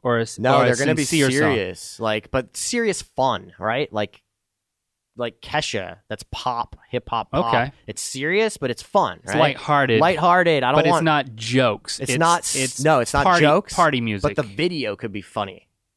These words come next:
Speaker 1: Got
Speaker 2: right?
Speaker 1: it. Got
Speaker 2: So
Speaker 1: it.
Speaker 2: it's something that could play on the radio, that's catchy, that's not like, "Oh, this is comedy." But the video itself would be comedy because
Speaker 1: Who would
Speaker 2: it's
Speaker 1: you, who would you want to play you if you weren't gonna p-, parody yourself?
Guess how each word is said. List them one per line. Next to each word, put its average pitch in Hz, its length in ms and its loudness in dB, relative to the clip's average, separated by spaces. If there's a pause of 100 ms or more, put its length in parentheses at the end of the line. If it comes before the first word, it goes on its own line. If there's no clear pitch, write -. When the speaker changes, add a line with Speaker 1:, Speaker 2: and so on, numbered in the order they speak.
(140)
Speaker 1:
Got 107 80 0
Speaker 2:
right? 113 260 2
Speaker 1:
it. - 80 -20 (260)
Got 104 80 0
Speaker 2:
So 160 120 4
Speaker 1:
it. 139 40 0
Speaker 2:
it's 139 120 -6
something 180 320 0
that 143 80 -4
could - 220 -6
play 156 300 0
on 156 100 2
the 143 100 0
radio, 123 720 -2
that's - 180 -10
catchy, 110 580 -4
that's - 300 -10
not 113 320 -4
like, 110 220 -4
"Oh, 120 60 -4
this 113 160 -8
is 98 100 -14
comedy." 110 580 -8 (340)
But 98 220 -4
the 95 60 -12
video 120 380 -2
itself 107 560 -2 (680)
would 101 160 -6
be 98 100 -10
comedy 127 600 -4
because 170 240 -2
Speaker 1:
Who 185 40 -2
would 190 120 0
Speaker 2:
it's 151 80 -10
Speaker 1:
you, 156 160 -4 (320)
who 180 180 -4
would 196 200 -6
you 139 120 -6
want 135 260 -4
to 131 80 -10
play 120 320 -4
you 110 360 -4
if 98 120 -8
you 110 120 -8
weren't 110 240 -6
gonna 107 180 -8
p-, - 260 -18 (120)
parody 107 340 -6
yourself? - 680 -12